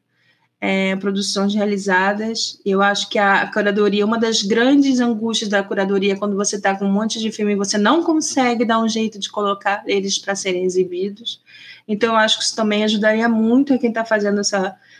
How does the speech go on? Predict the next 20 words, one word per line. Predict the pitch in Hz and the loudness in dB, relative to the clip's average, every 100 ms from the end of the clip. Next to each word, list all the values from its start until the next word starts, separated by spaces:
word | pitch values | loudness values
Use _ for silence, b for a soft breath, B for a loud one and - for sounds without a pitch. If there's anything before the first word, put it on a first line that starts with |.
| B B | B B
curadoria. | - 208 208 208 196 196 208 240 247 _ - | -2 0 2 0 0 0 0 0 -2 _ -4
Então, | 208 196 214 220 | -4 0 -2 -2
fica | - 254 | 0 0
aqui | 254 - 240 | 0 2 2
o | |
meu, | 233 220 214 196 202 196 _ _ _ _ _ _ - | 2 2 2 0 -4 -10 _ _ _ _ _ _ -2
meu | 196 208 | 4 6
registro | 202 196 196 226 233 - 262 294 - | 6 4 2 2 0 0 -2 -2 -2
e | 226 | 2
acho | 196 202 202 - | 4 2 -2 -6
que | - 233 233 226 202 190 196 B B B B B B B B _ | -6 -2 -2 0 -2 -2 -8 B B B B B B B B _
poder, | - 214 220 - 208 | 0 2 2 2 0
a, | 214 208 - - _ | 2 0 -6 -18 _
pode | 247 240 233 | 0 0 0
se | - | -2
pen-, | 247 233 214 | -2 0 0
botar | 220 226 | 0 2
na | 220 | 2
roda | 226 208 190 185 | 0 2 2 0
pra, | 185 190 180 180 185 | -2 0 2 0 -2